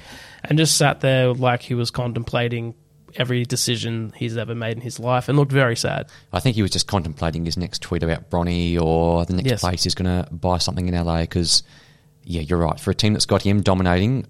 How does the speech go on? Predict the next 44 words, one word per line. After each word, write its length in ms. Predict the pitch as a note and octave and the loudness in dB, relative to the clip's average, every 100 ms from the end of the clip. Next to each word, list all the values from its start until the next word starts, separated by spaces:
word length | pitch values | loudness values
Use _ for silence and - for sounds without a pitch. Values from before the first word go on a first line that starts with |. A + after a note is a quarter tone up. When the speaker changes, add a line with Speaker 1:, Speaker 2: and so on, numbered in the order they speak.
| _ - | _ -14
Speaker 2:
you'd 320 | E2 F2 C#3+ | -8 -4 -2
think 200 | A2+ G2+ | 0 2
they'd 100 | F#2 | 0
be 80 | F2+ | 0
doing 420 | F2+ F#2 F#2 F2 E2 - _ _ | 2 2 2 -2 -6 -20 _ _
a 80 | - | -6
bit 260 | F2 - - | -2 -2 2
better. 360 | F#2+ G2+ B2+ - - | 4 4 4 0 0
But 140 | G3 | 2
again, 220 | G3+ F2 | 4 4
they're 100 | F2 | 2
kind 280 | - - A2+ | 0 2 4
of 280 | A2+ F2+ - | 4 2 -2
the 60 | - | 0
same 340 | - F#2+ F#2+ F#2+ | 2 4 2 2
as 100 | F2 | 2
your 80 | |
Mavericks, 380 | E2+ E2 D#2+ - | 2 2 0 -2
I 60 | E2+ | -2
think. 280 | E2 - - | -2 -4 -6
Speaker 1:
Mm. 240 | E3+ C3 B2 - | -4 -4 -6 -12
Speaker 2:
They've 180 | - F2+ | -8 -2
got 200 | G#2 F2+ | 2 2
this 120 | F2 | 0
transcendent 640 | - F#2 F2 - F#2 F2+ - | 0 0 2 2 2 0 -2
player. 300 | F2 E2+ A2 | 0 2 2
They've 100 | G#2 | 0
got 160 | - D#2+ | -2 0
Davis, 360 | F#2 F2+ F2 | 0 2 0
who's 160 | F#2 E2+ | 0 0
never 180 | F2 D#2+ | -2 -2
fit. 360 | F#2 A#2 - - _ - | 0 0 -2 -20 _ -6
Speaker 1:
Yep. 240 | C#3 - - | -4 -4 -2
Speaker 2:
And 100 | G2 | 0
then 80 | G2+ | 2
you've 80 | G2+ | 2
got 60 | |
a 40 | F2 | 0
bunch 180 | F#2 - | 0 -2
of 60 | - | -2
eighth 240 | F2+ E2 - - | -2 -2 -8 -6
and 160 | F2+ F2+ | -2 0
ninth 300 | F2 - - | 0 -2 -2
men 320 | F2 E2+ | -2 -2